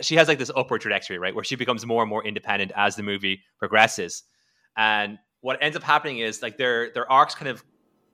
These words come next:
converge in the middle point where, um, after a certain point, she actually, like, uh, looks out for him and takes care of him, and, like, at the end of the day, saves him.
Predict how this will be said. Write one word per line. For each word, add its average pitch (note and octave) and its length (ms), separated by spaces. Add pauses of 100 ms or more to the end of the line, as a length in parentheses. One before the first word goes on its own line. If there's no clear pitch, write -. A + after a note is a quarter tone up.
converge A2+ 600
in A2+ 60
the G#2+ 60
middle G2+ 220
point B2 320
where, G2 320 (440)
um, G#2 380 (240)
after C3 220
a - 40
certain B2+ 220
point, A#2+ 520 (180)
she C#3+ 380
actually, A#2+ 380
like, G2+ 240 (800)
uh, G2 340 (720)
looks B2 220
out A2+ 100
for G#2 100
him G#2 440
and G#2+ 120
takes A#2 220
care A2+ 160
of F#2+ 100
him, A2+ 240
and, G#2+ 120
like, G#2+ 120
at A#2 100
the A#2 100
end A2+ 120
of G#2+ 60
the G2 60
day, G2+ 180
saves F#2+ 420
him. G2 280